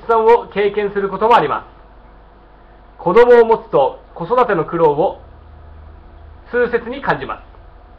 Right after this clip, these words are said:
す。自分みたいな親不孝者を、親はよく我慢して育てたものだと尊敬するようになりま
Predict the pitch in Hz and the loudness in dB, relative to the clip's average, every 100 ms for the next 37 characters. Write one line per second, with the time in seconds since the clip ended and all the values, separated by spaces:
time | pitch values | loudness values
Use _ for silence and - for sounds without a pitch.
0 | - - - - - - - - - - | -20 -20 -20 -20 -20 -20 -20 -20 -20 -20
1 | - - - 156 196 214 208 175 160 147 | -20 -20 -10 -2 0 0 -2 0 4 2
2 | 147 - 160 202 214 - 202 208 202 196 | 2 -4 -2 0 0 -2 -2 0 0 0
3 | 196 196 - - - 165 214 220 196 240 | 2 0 -2 -18 -8 -2 2 2 2 0
4 | 196 214 208 208 - 180 170 190 190 185 | 0 0 0 -4 -6 -8 -4 -6 -2 0
5 | 175 185 180 165 131 - - - - 202 | 0 0 0 0 -2 -6 -20 -20 -8 -8
6 | 220 233 220 202 202 220 269 190 139 107 | -2 0 0 0 0 0 2 -2 -4 -10